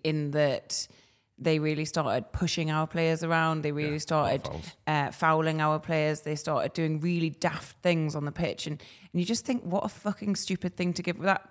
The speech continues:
Speaker 1: um, foul given away before the free kick, just in the for-, before Dan Burn scored. What an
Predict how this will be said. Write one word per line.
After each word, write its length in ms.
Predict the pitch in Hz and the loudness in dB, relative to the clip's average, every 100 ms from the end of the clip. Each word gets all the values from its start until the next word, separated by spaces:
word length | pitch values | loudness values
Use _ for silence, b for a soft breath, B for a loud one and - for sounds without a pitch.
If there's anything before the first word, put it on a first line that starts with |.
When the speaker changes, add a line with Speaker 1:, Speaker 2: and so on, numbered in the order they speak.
| - | 2
Speaker 1:
um, 420 | 175 185 175 165 147 B B B | 4 6 4 0 -4 B B B
foul 300 | - 190 196 | 2 4 6
given 260 | 190 175 170 | 4 -2 0
away 500 | 165 165 165 160 - - 147 | 2 4 4 2 -4 -8 -6
before 300 | 180 156 165 | -6 -2 -2
the 40 | 160 | -2
free 260 | - 156 | -2 -2
kick, 260 | - 202 - | -2 -4 -4
just 240 | 160 - | -8 -6
in 100 | 156 | -4
the 140 | 151 156 | -4 -4
for-, 280 | - 156 - | -4 -4 -4
before 280 | - 165 165 | -8 -4 0
Dan 220 | 160 151 | 2 2
Burn 260 | 160 185 175 | 0 2 0
scored. 400 | - 185 170 131 B B | -2 0 0 0 B B
What 220 | - 277 | -4 -2
an 100 | 277 | -2